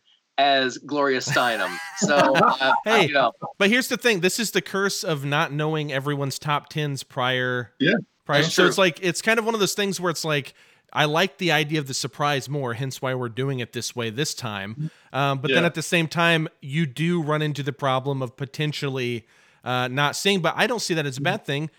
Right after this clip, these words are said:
Speaker 2: You just have more movies
Speaker 3: No.
Speaker 2: to put on your list. You better get
Speaker 3: Right.
Speaker 2: to it, Matthew.
Speaker 1: That's right. And so long, so long as nobody got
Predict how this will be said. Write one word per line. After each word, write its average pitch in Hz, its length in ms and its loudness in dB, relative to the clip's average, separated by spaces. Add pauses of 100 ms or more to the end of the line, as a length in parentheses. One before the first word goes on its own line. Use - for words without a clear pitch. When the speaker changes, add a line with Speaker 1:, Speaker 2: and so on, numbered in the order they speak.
(120)
Speaker 2:
You 196 180 -4
just 240 160 -4
have 175 220 0
more 170 180 0
movies 175 280 2
Speaker 3:
No. 160 60 -6
Speaker 2:
to - 60 -8
put 135 180 -4
on 123 120 -6
your 117 100 -6
list. 117 420 -6 (280)
You 190 100 -2
better 214 220 4
get 220 160 0
Speaker 3:
Right. 185 200 6
Speaker 2:
to 117 100 2
it, - 20 4
Matthew. 113 440 -4 (140)
Speaker 1:
That's 196 120 2
right. 196 120 -4
And 170 160 0
so - 160 2
long, 202 280 4
so - 120 -2
long 226 160 4
as 165 140 -2
nobody 196 320 2
got 175 200 4